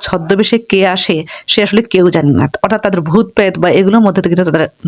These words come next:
তারা একটু বিশ্বাস করতো বা তারা বিশ্বাসী ছিল, তারা শুনেছে, যারা কিশোর দল তাদের মনে আসলে অনেক কিছুই উদয় হয়। তো যাই হোক, তারা দূরে দেখতে পারলো একটি কালো একটা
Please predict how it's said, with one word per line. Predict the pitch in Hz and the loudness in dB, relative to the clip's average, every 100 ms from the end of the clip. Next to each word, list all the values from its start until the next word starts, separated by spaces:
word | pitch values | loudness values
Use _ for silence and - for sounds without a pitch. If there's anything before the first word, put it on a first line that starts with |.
| 156 | -4
তারা | 151 170 170 | 0 0 -2
একটু | 165 214 226 - - | -2 -4 -4 -6 -6
বিশ্বাস | 170 208 - 233 | -2 0 0 0
করতো | 196 190 | -2 0
বা | 254 | 0
তারা | 214 165 | 0 -2
বিশ্বাসী | 165 - 160 156 | 0 0 -2 -2
ছিল, | - 220 151 - - - | 0 0 0 -6 -16 -6
তারা | - 180 | -4 -2
শুনেছে, | - 233 226 165 | 2 4 4 0
যারা | - 170 | 0 -2
কিশোর | - 226 247 214 | 0 2 0 0
দল | 233 | -2
তাদের | 233 170 175 | -2 -2 0
মনে | 170 175 | 0 2
আসলে | 165 - 185 | -2 0 -2
অনেক | 170 190 | 0 -2
কিছুই | 208 - | -2 2
উদয় | 175 156 156 | 2 2 0
হয়। | 147 - - | -2 -4 0
তো | 262 | 2
যাই | 262 | 4
হোক, | 269 208 - _ _ | 2 0 -6 _ _
তারা | 208 214 | -2 0
দূরে | 208 190 220 | 2 2 2
দেখতে | 208 185 - 233 | 2 0 0 0
পারলো | 190 170 269 - | 2 2 0 0
একটি | 196 208 _ | -2 -4 _
কালো | 208 196 233 | -2 2 2
একটা | 226 226 | 2 -2